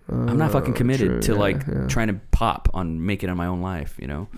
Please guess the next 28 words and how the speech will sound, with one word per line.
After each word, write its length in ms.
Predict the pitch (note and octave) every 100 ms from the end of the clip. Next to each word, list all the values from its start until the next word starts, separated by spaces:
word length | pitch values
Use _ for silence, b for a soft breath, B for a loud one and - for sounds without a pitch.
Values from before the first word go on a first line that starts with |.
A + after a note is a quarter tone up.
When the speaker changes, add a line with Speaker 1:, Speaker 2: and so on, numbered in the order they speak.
| -
Speaker 2:
Yeah. 440 | C3 B2 A#2 G#3+ -
Speaker 1:
I, 60 |
dude, 320 | E3 D#3 G2+ -
I'm 80 | D3
not 100 | C#3+
getting 220 | A2 F2
any 140 | D2+ C2
younger. 280 | C2 B1 -
Not 200 | C#3 C#3
just 160 | G2+
that, 280 | A2+ F#2+ C#2+
but 260 | F#2+ F2 -
Speaker 2:
Facts. 480 | - G2+ E2+ - -
Speaker 1:
it 60 |
needs 180 | B2+ D3+
to 80 | -
fucking 260 | F#3 F3 D#3
happen 280 | E3 C#3+
now, 240 | A2 F3+ G3+
man. 140 | G2+
I'm 100 | A2+ F#2+
due. 280 | A#2 B2
I 40 | D2+
really 200 | F#2+ F#2
feel 140 | -
like 140 | E2+ E2
I'm 100 | D2+
due. 180 | D#2+